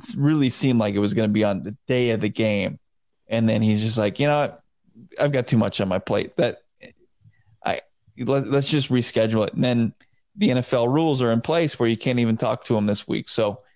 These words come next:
uh, Cardinals have put themselves in a, in a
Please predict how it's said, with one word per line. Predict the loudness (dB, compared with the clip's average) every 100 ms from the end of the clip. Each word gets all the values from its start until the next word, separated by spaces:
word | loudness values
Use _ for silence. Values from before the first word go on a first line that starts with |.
| _ _ -8
uh, | -6 -4
Cardinals | -2 0 0 0
have | -2
put | -4 -2
themselves | -2 0 0 -2 -2 -2
in | 0
a, | 0 -2 -6 _ _ _ _ _
in | -4
a | -2